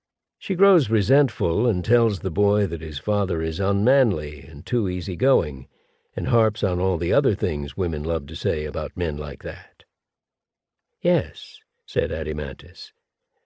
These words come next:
"nasty things, like themselves." And you know that seemingly well-intentioned servants also take the sons aside sometimes and talk to them secretly, and if the father doesn't prosecute someone who owes him money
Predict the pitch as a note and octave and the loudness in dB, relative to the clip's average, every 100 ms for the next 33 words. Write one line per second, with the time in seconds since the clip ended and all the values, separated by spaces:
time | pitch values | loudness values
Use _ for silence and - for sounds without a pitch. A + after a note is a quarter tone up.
0 | - E3+ D#3 - - - G2 F#2 - - | 2 2 2 -6 -8 -8 -10 -18 -20 -20
1 | _ _ - A2 G#2 E2 - D3 G2 F#2 | _ _ -4 -4 -4 -12 -2 0 0 -8
2 | _ - - _ _ _ _ _ _ _ | _ -20 -20 _ _ _ _ _ _ _
3 | _ - G#2 G#2+ C3 E3 D3+ A2 - D#3 | _ -2 2 4 8 8 8 4 0 2
4 | D#3 A#2 F#2+ F2 F#2 B2 A2 F2+ A#2+ A#2+ | 4 4 4 2 4 4 4 4 4 4
5 | A2 F#2 D#2 - A#2+ B2 F2+ G#2 - F#2 | 4 -4 -4 2 4 4 2 -2 0 -2
6 | B2 A2 G2+ A#2 G2+ - F2+ A#2 G#2+ G2+ | 2 2 2 4 2 0 -2 2 2 2
7 | F2+ E2+ G#2+ G2 F#2 - F#2 F2 - F#2 | 0 -2 0 0 -2 -4 -4 -2 -2 -2
8 | F2+ A#2+ G#2+ F2 - A#2+ A#2 G2 E2+ E2 | 0 -4 -4 -6 4 4 4 -4 -4 -2
9 | E3+ E3+ G2+ D#2+ E2 D2 - _ _ _ | -2 0 -2 -2 -4 -4 -10 _ _ _
10 | - D2 E2 - - A2+ G#2 F2+ G2 G2+ | -12 -10 -10 -8 0 2 2 0 0 -2
11 | E2 _ A#2 A2+ G2 - F#2 E2 - F#2 | -6 _ 0 0 -2 -4 -4 -2 -2 0
12 | F2+ F2 C#3+ A2+ E2 F2+ G2 G2 E2+ F2 | 0 -2 -2 -2 0 0 0 -2 -4 -2
13 | F2+ E2 A2 C#3+ | -2 -2 -4 -6